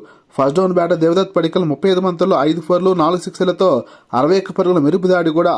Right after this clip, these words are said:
ఆర్సీబీ విజయంలో కీలక పాత్ర పోషించింది. పంతొమ్మిది ఓవర్లపై టార్గెట్ ని ఛేదించిన ఆర్సీబీ టేబుల్ టాప్ త్రీకి ఎగబాకింది. వాంఖడే వేదికగా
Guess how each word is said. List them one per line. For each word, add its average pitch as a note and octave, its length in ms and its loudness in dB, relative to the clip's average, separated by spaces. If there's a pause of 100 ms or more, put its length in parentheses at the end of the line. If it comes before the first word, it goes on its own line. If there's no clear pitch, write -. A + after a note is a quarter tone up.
ఆర్సీబీ E3 360 -2
విజయంలో F3 360 0
కీలక E3+ 220 0
పాత్ర E3+ 300 -2
పోషించింది. D#3+ 680 0 (420)
పంతొమ్మిది F#3 340 2
ఓవర్లపై F#3 280 0
టార్గెట్ E3+ 380 0
ని F3 140 -2
ఛేదించిన F3 360 0 (160)
ఆర్సీబీ E3+ 340 0
టేబుల్ E3+ 380 0
టాప్ E3 220 -2
త్రీకి F3+ 220 0
ఎగబాకింది. D#3+ 600 0 (260)
వాంఖడే F3 500 2
వేదికగా E3+ 380 0